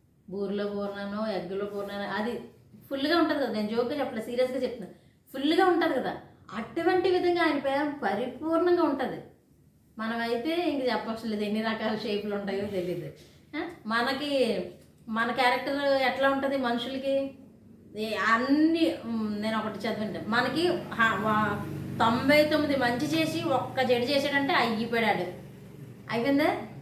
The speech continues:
ఇంక నెక్స్ట్ టైమ్ ఎత్తి చూడం. ఇప్పుడు సపోజ్ మనకు అన్ని దేవుడు మేలే చేశాడు. ఏంటి? మనకి మంచి ఆరోగ్యం ఇచ్చాడు, బిజినెస్ కొంచెం మంచిగా ఉంచాడు,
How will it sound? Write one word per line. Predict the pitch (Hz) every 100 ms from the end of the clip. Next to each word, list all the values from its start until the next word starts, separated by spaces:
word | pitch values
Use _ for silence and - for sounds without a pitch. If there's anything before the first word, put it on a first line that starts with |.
| -
ఇంక | 240 240
నెక్స్ట్ | 240 - -
టైమ్ | 294 330 392 480 - - - - -
ఎత్తి | 233 302
చూడం. | 285 262 185 - - - - -
ఇప్పుడు | 269 -
సపోజ్ | 262 240 320 339 349 339
మనకు | 277 269 262 262
అన్ని | 247 311 381
దేవుడు | 339 330 330
మేలే | 311 294 311 311
చేశాడు. | 302 247
ఏంటి? | 262 277 294 302 311 - - 208
మనకి | 214 202
మంచి | 190 190
ఆరోగ్యం | 185 185 190 247
ఇచ్చాడు, | 262 277 277 190 - - - - - 190
బిజినెస్ | 202 185 196 196
కొంచెం | 202 196 196
మంచిగా | 185 190 240
ఉంచాడు, | 240 240 277 277